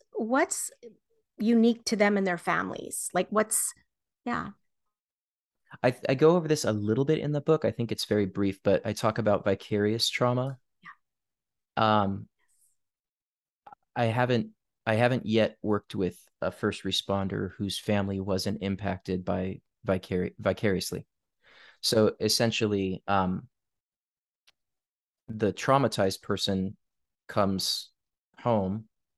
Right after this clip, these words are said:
Speaker 2: to their attachment relationships, and their attachment relationships are sort of, if they're, if they are traumatized, the, the attachment relationships are compromised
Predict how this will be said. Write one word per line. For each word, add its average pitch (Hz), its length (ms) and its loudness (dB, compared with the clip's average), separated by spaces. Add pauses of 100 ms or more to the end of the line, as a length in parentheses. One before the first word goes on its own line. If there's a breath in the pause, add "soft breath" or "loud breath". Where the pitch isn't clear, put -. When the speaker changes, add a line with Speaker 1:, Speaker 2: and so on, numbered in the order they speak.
(340)
Speaker 2:
to 107 100 -2
their 101 180 2
attachment 98 480 -2
relationships, - 800 -8 (680 soft breath)
and 101 180 2
their 101 120 4
attachment 113 420 0
relationships 104 560 -4
are 90 80 -4
sort 104 320 -2
of, 95 180 -2 (340)
if 101 180 -4
they're, 113 420 4
if 110 160 -4
they 98 160 2
are 98 260 0
traumatized, 98 680 -2
the, 98 120 -2 (220)
the 92 180 2
attachment 110 420 -2
relationships 95 520 -8
are 92 60 -4
compromised 101 1080 -4